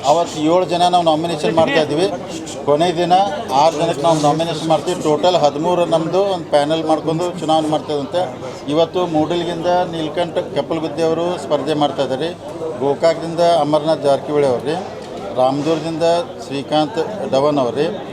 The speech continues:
ಹುಕ್ಕೇರಿಯಿಂದ ರಾಜೇಂದ್ರ ಪಾಟೀಲ್ ಅವ್ರು ರೀ, ಆಮೇಲೆ ನಮ್ಮ ಇತರದ್ದು ಇನ್ನೊಂದು ರಾ-, ಬೆಳಗಾಂನಿಂದ ರೀ. ನಿಮಗೆ ಭಾಳ ಅದ ಕುತೂಹಲ ಇತ್ತು, ನೀವೆಲ್ಲ ಕೇಳ್ತಿದ್ರಿ. ರಾಹುಲ್ ಜಾರಕಿಹೊಳಿ ಸ್ಪರ್ಧೆ ಮಾಡತ್ತಾರೆ ರೀ.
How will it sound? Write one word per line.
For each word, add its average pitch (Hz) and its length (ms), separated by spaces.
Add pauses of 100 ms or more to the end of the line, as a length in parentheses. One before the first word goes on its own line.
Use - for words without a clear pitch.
(280)
ಹುಕ್ಕೇರಿಯಿಂದ 165 580
ರಾಜೇಂದ್ರ 156 640 (300)
ಪಾಟೀಲ್ 143 340
ಅವ್ರು 117 180
ರೀ, 147 140 (560)
ಆಮೇಲೆ 160 880
ನಮ್ಮ 147 200
ಇತರದ್ದು 139 840
ಇನ್ನೊಂದು 156 280
ರಾ-, 143 300
ಬೆಳಗಾಂನಿಂದ 156 540
ರೀ. 131 240 (320)
ನಿಮಗೆ 147 200
ಭಾಳ 143 260
ಅದ 160 140
ಕುತೂಹಲ 160 380
ಇತ್ತು, 156 160
ನೀವೆಲ್ಲ 156 220
ಕೇಳ್ತಿದ್ರಿ. 156 420
ರಾಹುಲ್ 147 320
ಜಾರಕಿಹೊಳಿ 147 400
ಸ್ಪರ್ಧೆ 139 260
ಮಾಡತ್ತಾರೆ 143 460
ರೀ. 190 60